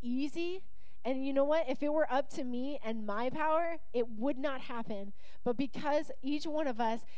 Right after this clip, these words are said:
as we become believers, has the Holy Spirit living inside of us, transforming us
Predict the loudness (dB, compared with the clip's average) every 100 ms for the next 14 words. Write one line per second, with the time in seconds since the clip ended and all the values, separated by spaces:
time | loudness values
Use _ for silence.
0 | -2 0 0 0 0 -2 -2 0 0 2
1 | 0 2 0 0 -2 -2 -2 -2 0 2
2 | 2 0 0 0 0 0 0 2 0 -2
3 | -2 0 0 2 2 2 0 0 -2 -2
4 | -2 -2 0 0 0 -2 -2 0 0 0
5 | 0 0 0